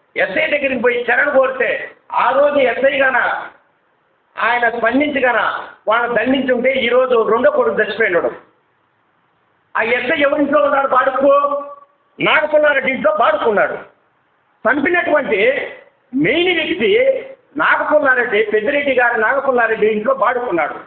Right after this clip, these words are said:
ఎస్ఐ ఎవరు మాట వింటాడు? అధికారండి ఆయన, న్యాయం ఎట్టుంటే అటు చేయాల. వాళ్ళ ఊరు మీరు చూసుంటారు.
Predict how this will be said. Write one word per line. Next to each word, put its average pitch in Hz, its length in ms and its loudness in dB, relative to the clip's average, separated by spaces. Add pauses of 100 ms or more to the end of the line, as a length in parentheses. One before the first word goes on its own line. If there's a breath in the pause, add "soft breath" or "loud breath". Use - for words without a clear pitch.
(800)
ఎస్ఐ 294 280 0
ఎవరు 277 200 2
మాట 285 220 0
వింటాడు? 285 520 0 (720)
అధికారండి 269 520 0
ఆయన, 233 480 -2 (340)
న్యాయం 277 340 2
ఎట్టుంటే 269 340 0
అటు 254 100 -2
చేయాల. 208 500 -2 (760)
వాళ్ళ 240 220 2
ఊరు 294 160 0
మీరు 285 280 -2
చూసుంటారు. 254 680 -2